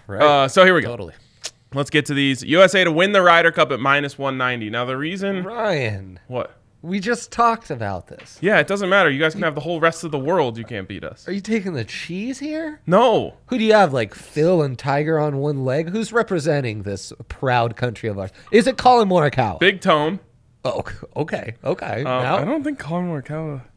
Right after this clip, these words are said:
Speaker 1: Big Bryce? Thick Bryce out there?
Speaker 2: Uh, so you've got Big Tone, Dustin Johnson, Justin Thomas,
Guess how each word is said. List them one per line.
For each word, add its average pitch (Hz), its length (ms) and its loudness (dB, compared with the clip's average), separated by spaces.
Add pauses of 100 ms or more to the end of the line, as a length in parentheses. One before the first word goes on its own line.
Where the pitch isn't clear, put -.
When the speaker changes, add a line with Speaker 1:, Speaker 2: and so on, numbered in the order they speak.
(140)
Speaker 1:
Big 127 220 -2
Bryce? 127 640 2
Thick - 320 -4
Bryce 190 320 4
out 381 160 -2
there? 427 300 -4 (540)
Speaker 2:
Uh, 139 480 6 (220)
so - 140 0
you've 143 200 4
got 127 200 4
Big 196 180 4
Tone, 185 400 4
Dustin 165 420 4
Johnson, 151 640 2
Justin 151 460 2
Thomas, 151 580 2